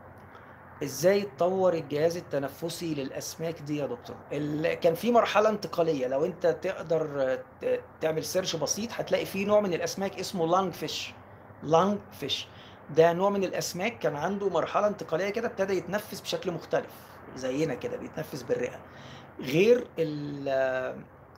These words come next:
إن في، يعني في مراحل انتقالية ظهرت حتى في حاجة زي البرمائيات أو زي الضفادع، إن الطور الأول اللي بيعيش في المية اللي هو التادبول من الضفادع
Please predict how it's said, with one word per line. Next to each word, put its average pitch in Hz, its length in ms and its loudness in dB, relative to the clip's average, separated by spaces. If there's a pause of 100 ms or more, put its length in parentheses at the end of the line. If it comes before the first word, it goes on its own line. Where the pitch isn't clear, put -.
(140)
إن 143 180 -10
في، 233 420 -2 (760)
يعني 139 220 -4
في 196 220 -2
مراحل 214 340 4
انتقالية 175 440 0
ظهرت 202 340 2
حتى - 360 -2
في 202 340 -6 (360)
حاجة 196 260 4
زي 170 440 2
البرمائيات 160 920 2
أو 143 140 -4
زي 170 280 4
الضفادع، 165 680 4 (440)
إن 151 120 -4
الطور 214 340 8
الأول 233 480 6 (340)
اللي 139 120 -14
بيعيش 156 300 -4
في - 60 -6
المية 165 380 -2
اللي 165 140 0
هو 175 60 4
التادبول 165 600 0 (340)
من - 120 -6
الضفادع 143 560 -2